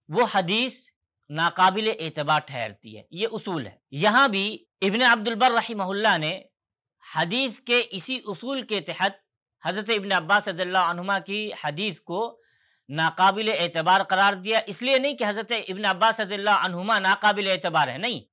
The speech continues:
ये बिल्कुल नहीं है, बल्कि इसलिए कि यहाँ ज़्यादा का और कम का मसला है,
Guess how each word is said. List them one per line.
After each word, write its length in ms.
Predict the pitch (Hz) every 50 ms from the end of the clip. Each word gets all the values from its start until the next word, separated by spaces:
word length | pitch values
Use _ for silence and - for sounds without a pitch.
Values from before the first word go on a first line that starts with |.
| _ _ 127
ये 220 | 123 151 202 208 190
बिल्कुल 340 | 180 214 226 214 269 277
नहीं 280 | 269 254 226 170 139 120
है, 120 | 107 - _ _ _ _ _ _ _ _ _ _ _ -
बल्कि 360 | 120 143 190 214 214 220 254 262
इसलिए 400 | - 233 - 285 269 302 294 233
कि 180 | - - 170 196 214 - - _ _ _ _ _ _ _ _ _ _ _ _ _ _ _ _ -
यहाँ 720 | 156 165 196 196 190 214 247 262 269 262 247 - _ _ _ _ - 139
ज़्यादा 540 | 135 123 135 170 175 180 190 190 254 254 254
का 240 | 262 254 254 262 254
और 260 | - - - 175 170 160 -
कम 160 | 247 247 240
का 120 | 202 220 202
मसला 360 | 185 170 - - 139 123 120
है, 200 | 101 - - -